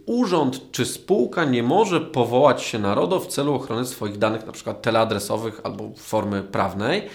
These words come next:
E, i jakkolwiek często informacje na ich temat podlegają ochronie na mocy innych przepisów, na przykład regulujących tak zwaną tajemnicę handlową. Ale to materiał na zupełnie inny odcinek.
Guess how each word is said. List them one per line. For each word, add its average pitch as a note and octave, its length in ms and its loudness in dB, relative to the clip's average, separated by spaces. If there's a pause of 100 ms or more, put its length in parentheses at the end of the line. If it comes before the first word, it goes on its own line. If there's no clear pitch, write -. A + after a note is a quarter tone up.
(380)
E, A2+ 280 0
i C3+ 100 0
jakkolwiek B2+ 1200 2
często G3+ 360 2
informacje C3 560 0
na A#2+ 120 0
ich A2 140 -4
temat B2+ 420 0
podlegają C#3 800 4
ochronie G#2+ 340 -2
na A#2+ 100 0
mocy G2+ 280 -4
innych D3 440 2
przepisów, - 540 -6
na A#2 80 -2
przykład - 360 -4
regulujących A2 640 -4
tak G2+ 160 -10
zwaną G#2+ 320 -4 (340)
tajemnicę A2 560 0
handlową. G#2 480 2 (340)
Ale E3 260 4
to A#2+ 180 -2
materiał G#2 420 -6
na G2+ 80 -6
zupełnie G2+ 480 -8
inny G2 200 -8
odcinek. - 720 -10